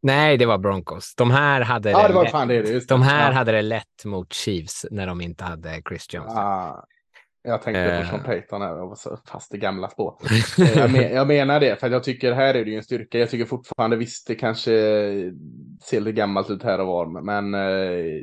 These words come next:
Speaker 2: inte offensiva linjen. Den är, eh, in its prime, så att, eh, Danny Griffin, Derek Carr kommer må jättefint med den. Eh, så det gillar jag. Sen Michael Thomas,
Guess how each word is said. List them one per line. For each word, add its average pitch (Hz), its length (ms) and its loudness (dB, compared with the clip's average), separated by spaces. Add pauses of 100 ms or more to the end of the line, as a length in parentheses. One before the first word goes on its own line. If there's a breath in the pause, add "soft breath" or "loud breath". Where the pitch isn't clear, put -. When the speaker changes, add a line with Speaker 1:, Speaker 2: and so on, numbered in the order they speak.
(160)
Speaker 2:
inte 113 340 -2
offensiva 110 380 -2
linjen. 85 400 -8
Den 90 220 -4
är, 87 400 -6
eh, - 160 -12
in 101 80 -10
its - 200 -16
prime, 95 480 -2
så - 120 -8
att, - 180 -10
eh, 87 400 -6 (100)
Danny 92 300 -6
Griffin, 92 400 -8
Derek 90 260 -6
Carr 95 220 -4
kommer 90 300 -6
må 87 280 -8 (180)
jättefint 104 760 -10
med 101 100 -6
den. 92 140 -6 (840 soft breath)
Eh, - 340 -14 (680)
så - 120 -6
det 107 100 -2
gillar 92 220 0
jag. 76 120 -4
Sen 101 220 -4
Michael 95 240 -4
Thomas, 90 440 -6